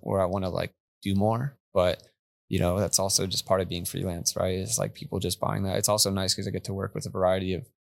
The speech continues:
of businesses and stuff like that. But, um, you know, I think branding is just exceptionally important for a majority of businesses.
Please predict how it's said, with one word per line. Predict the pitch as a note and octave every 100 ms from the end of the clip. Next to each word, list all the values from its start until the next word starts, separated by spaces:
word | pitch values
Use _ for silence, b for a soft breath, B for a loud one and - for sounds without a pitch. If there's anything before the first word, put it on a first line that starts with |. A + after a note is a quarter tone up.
| _ _
of | F#2+ G2
businesses | G2 F#2 - F#2 F#2+
and | C#3
stuff | - - -
like | -
that. | G1+ G1+ -
But, | - - G1+
um, | G1+ G1+ - C3+ - _ _ _ _ _ -
you | G2+
know, | G2
I |
think | G2+ A2
branding | G#2 G2+ G2+
is | F#2
just | - - - - _ _ -
exceptionally | G#2+ - A#2 G#2 - G#2 F#2+ F2+ -
important | G2 - F2+ F2 -
for | - F2+ F2+
a | -
majority | G2 G2 G2+ F2+
of | -
businesses. | - G#2+ - G#1+ B2 -